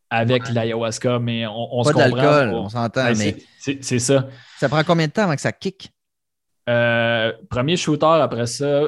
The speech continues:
Speaker 1: environ une heure.
Speaker 2: OK.
Speaker 1: Puis, euh, environ une heure après, dans le fond, t'as pris ton premier shooter, une heure après, tu commences peut-être à sentir les effets. Tu vas pour un deuxième shooter.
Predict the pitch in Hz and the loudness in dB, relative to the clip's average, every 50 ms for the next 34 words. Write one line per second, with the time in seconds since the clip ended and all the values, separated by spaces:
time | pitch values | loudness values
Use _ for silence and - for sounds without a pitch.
0 | - - 131 110 110 113 113 131 147 156 147 123 113 117 123 147 147 - 139 120 | -2 -4 -8 -6 -6 -4 -4 -4 -4 -4 -2 -2 -2 -2 -2 -4 -8 -12 -14 -18
1 | - _ _ _ _ _ _ _ _ _ _ _ _ _ _ _ - - 113 95 | -20 _ _ _ _ _ _ _ _ _ _ _ _ _ _ _ -12 -10 -10 -6
2 | - 98 90 - 117 - - - - - 117 117 113 110 110 110 107 107 107 110 | -6 -6 -6 -6 -8 -12 -18 -20 -12 -6 -4 -2 -2 0 0 0 -2 -2 -2 -2
3 | 113 110 107 98 - - _ _ _ _ _ _ _ _ _ _ _ _ _ _ | -4 -4 -6 -10 -14 -18 _ _ _ _ _ _ _ _ _ _ _ _ _ _
4 | _ _ _ _ _ _ _ _ _ _ _ _ _ - 117 123 123 135 135 147 | _ _ _ _ _ _ _ _ _ _ _ _ _ -4 -2 0 0 2 2 2
5 | 147 143 143 139 143 143 143 135 123 123 127 120 120 127 131 131 127 123 - - | 0 0 0 0 2 2 2 2 0 -2 -2 -2 -2 -4 -2 -4 -4 -8 -12 -10
6 | 107 107 - - 123 123 120 120 120 117 110 - - - 151 143 147 139 139 147 | -10 -10 -4 -2 0 0 0 0 -2 -4 -6 -6 -2 0 0 0 0 0 -2 -2
7 | 135 - 139 131 120 131 135 143 151 151 143 123 - - 127 123 131 135 135 123 | -2 -2 -2 0 2 2 4 4 2 0 -2 -4 -6 -6 -4 0 0 0 0 0
8 | 123 113 104 - 117 127 131 135 139 127 123 - - 117 110 120 123 120 120 127 | 0 -4 -4 -6 -6 -4 -2 -2 -2 -4 -8 -10 -10 -8 -6 -6 -6 -4 -4 -4
9 | 120 123 135 139 131 123 117 120 120 120 117 120 127 127 123 113 113 117 113 104 | -2 -2 -2 -2 0 -2 -4 -2 -4 -6 -4 -4 -6 -4 -4 -4 -2 -2 -4 -4
10 | - - 123 131 139 160 196 _ _ _ _ _ _ _ - - - - _ _ | -4 -2 -4 -4 -4 -4 -8 _ _ _ _ _ _ _ -20 -20 -20 -20 _ _
11 | _ _ _ _ _ _ _ _ _ _ _ _ _ - - - 127 135 135 135 | _ _ _ _ _ _ _ _ _ _ _ _ _ -10 -4 0 2 2 2 4
12 | 127 123 120 123 120 117 120 120 117 - 127 127 - 117 113 117 | 4 4 4 4 2 2 0 -2 -4 -4 -6 -6 -4 -4 -4 -6